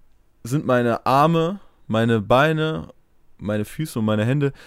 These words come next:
in so einem komischen Gefühl, abwechselnd mit meinem Körper, als würden die gerade riesig werden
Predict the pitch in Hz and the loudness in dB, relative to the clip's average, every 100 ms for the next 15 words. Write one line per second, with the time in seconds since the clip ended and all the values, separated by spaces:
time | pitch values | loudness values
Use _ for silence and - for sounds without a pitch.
0 | - - _ _ - 131 131 123 - 156 | -20 -20 _ _ 0 2 2 0 0 2
1 | 180 175 147 127 120 - 147 160 190 - | 2 0 -2 -4 -6 -4 -2 0 -2 -6
2 | _ _ _ _ _ _ _ _ _ - | _ _ _ _ _ _ _ _ _ 0
3 | 151 147 139 139 - 127 113 - 139 151 | 0 0 -2 -4 -2 -2 -4 -2 -2 0
4 | 135 147 - - _ - - - - - | -2 -4 -10 -20 _ -20 -20 -20 -20 -20
5 | _ _ _ _ _ 113 110 107 127 180 | _ _ _ _ _ -4 -4 0 4 4
6 | 160 110 120 110 110 _ _ _ _ - | 2 -2 -2 -2 -2 _ _ _ _ -4
7 | 113 110 95 127 185 185 - 170 175 196 | 0 0 0 0 0 -2 0 2 2 -2